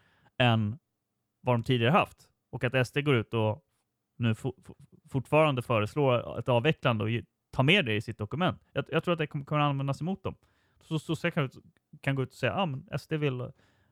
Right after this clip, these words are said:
de vill utarma landsbygden ännu mer, de vill avveckla Arbetsförmedlingen." Jag vet att sossarna själv då har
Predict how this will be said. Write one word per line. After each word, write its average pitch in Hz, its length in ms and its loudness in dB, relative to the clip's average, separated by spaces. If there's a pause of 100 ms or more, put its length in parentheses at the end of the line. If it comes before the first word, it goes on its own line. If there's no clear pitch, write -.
(320)
de 156 120 4
vill 160 180 6
utarma 147 400 4
landsbygden 127 420 0
ännu 123 180 4
mer, 120 200 4
de 113 160 2
vill 113 280 0
avveckla 113 540 0
Arbetsförmedlingen." 113 640 0
Jag 131 100 6
vet 143 200 2
att 123 100 -8
sossarna 113 380 -4
själv 127 280 2
då 107 80 0
har 107 260 0